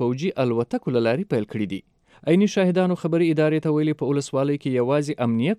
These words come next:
قومندانۍ او د والي دفتر په حکومتي کنټرول کې دی او نورې برخې د وسلوالو لاسته لوېدلې دي. خو د دفاع وزارت چارواکي دا راپورونه رد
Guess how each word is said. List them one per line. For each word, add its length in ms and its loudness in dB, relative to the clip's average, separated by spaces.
قومندانۍ 560 0
او 120 2
د 120 0
والي 240 0
دفتر 380 -2
په 100 -4
حکومتي 460 -4
کنټرول 420 -2
کې 140 0
دی 40 2
او 100 4
نورې 300 2
برخې 260 -4
د 100 0
وسلوالو 540 -2
لاسته 340 -4
لوېدلې 440 2
دي. 80 -6
خو 180 2
د 120 0
دفاع 260 0
وزارت 340 -2
چارواکي 480 -2
دا 140 2
راپورونه 480 -2
رد 80 -2